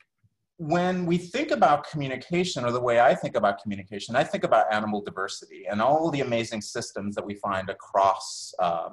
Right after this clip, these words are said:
across the animal kingdom. And there's been a lot of, um, interest, um, in the literature to sort of understand why it is that some animals, um, um, sort of communicate the way they do.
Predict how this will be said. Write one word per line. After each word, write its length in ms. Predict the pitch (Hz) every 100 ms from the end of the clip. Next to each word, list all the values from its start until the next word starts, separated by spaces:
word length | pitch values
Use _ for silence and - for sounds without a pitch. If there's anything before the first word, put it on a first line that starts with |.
| -
across 420 | 107 - 101 -
the 80 | 95
animal 280 | 90 90 87
kingdom. 500 | - 95 92 - - _ _ _ _ _ 107 _
And 440 | 120 127 127 123 123 - _ -
there's 280 | 123 131 135
been 160 | 165
a 60 | 151
lot 220 | 131 143
of, 240 | 139 120 - - 127
um, 140 | 123 -
interest, 680 | 160 202 185 143 - - - 117
um, 460 | 110 107 107 110 - _ -
in 220 | 190 202
the 80 | 175
literature 440 | 127 120 117 110
to 140 | -
sort 180 | 113 117
of 80 | 107
understand 800 | 113 120 - 117 110 104 104 - _ - -
why 480 | 113 117 127 131 135
it 140 | 120
is 320 | 110 104 104
that 180 | 104 98
some 240 | - 104 98
animals, 580 | 95 95 92 92 - -
um, 460 | 92 87 85 - 139 _ 95
um, 420 | 78 - - 107
sort 260 | - 101
of 60 | 87 -
communicate 520 | - 135 139 131 123 -
the 80 | 101
way 180 | 92 92
they 160 | 90 92
do. 160 | -